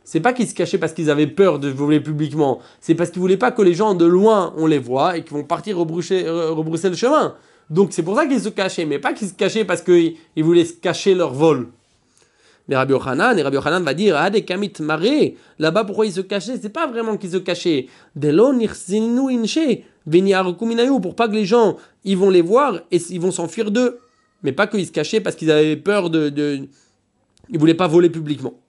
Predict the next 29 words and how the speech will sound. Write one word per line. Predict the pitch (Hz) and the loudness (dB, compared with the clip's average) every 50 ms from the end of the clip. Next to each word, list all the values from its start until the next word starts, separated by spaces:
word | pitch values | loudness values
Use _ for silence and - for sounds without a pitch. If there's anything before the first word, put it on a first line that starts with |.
| _ _ _ _ _ _ _ _ _ _ _ _ _ _ _ _ _ _ _ - | _ _ _ _ _ _ _ _ _ _ _ _ _ _ _ _ _ _ _ -6
Dit | 160 196 | -2 0
la | 202 190 | 2 2
Gemara, | 185 180 180 170 170 170 175 | 2 0 -2 -2 -2 -2 -4
Shalu | 170 - - 139 143 151 160 170 165 | -4 -8 -6 -4 -4 -4 -4 -6 -6
Talmid | 180 156 165 165 147 156 | -6 -6 -4 -2 -2 -2
Aved | 156 156 156 156 | -2 -2 -2 -4
Rabban | 147 147 147 147 151 156 | -4 -4 -2 -2 -2 -2
Yochanan | 156 160 156 - - 151 156 151 156 160 | -2 -2 -4 -4 -2 -2 0 -2 0 0
ben | 156 156 151 | 0 0 0
Zakkai. | 151 151 - 143 127 127 127 - _ _ _ _ _ _ - | -2 -4 -4 -4 -6 -6 -8 -14 _ _ _ _ _ _ 0
Les | 156 151 143 135 156 | 2 2 4 6 4
élèves | 170 180 190 180 151 | 4 4 2 0 0
de | 165 | 0
Rabbi | 156 160 151 170 | 0 2 2 0
Yoch-, | 165 156 - | -2 -2 -4
Rabban | 170 165 165 160 156 151 151 160 165 160 165 | -4 -2 -2 -2 -2 0 0 0 2 2 2
Yochanan | 165 165 160 165 160 165 170 | 2 2 0 -2 -4 -4 -4
ben | 160 151 | -4 -2
Zakkai | 151 151 151 190 196 196 | -2 -2 0 2 0 2
lui | 170 170 | 2 2
ont | 175 170 | 2 2
demandé, | 156 160 160 156 151 151 147 123 - - _ _ _ _ - - _ - | 2 2 2 4 4 4 2 0 -2 -8 _ _ _ _ -20 -20 _ -10
Mipnei | 160 147 131 131 151 147 | -8 -8 -6 -2 0 2
ma | 151 180 220 | 2 4 4
ichmira | 226 190 - 170 165 165 180 202 196 | 2 2 2 2 0 2 2 2 0
Torah | - 175 170 190 190 | 0 0 -2 0 0
beganav | 175 160 147 143 156 175 190 180 165 | -2 -2 -2 0 0 0 0 0 0
yoter | 160 151 156 202 202 202 | -2 0 0 0 0 0
migazlan. | 190 175 156 165 151 165 180 151 135 123 | 0 2 2 2 2 2 0 0 -2 -4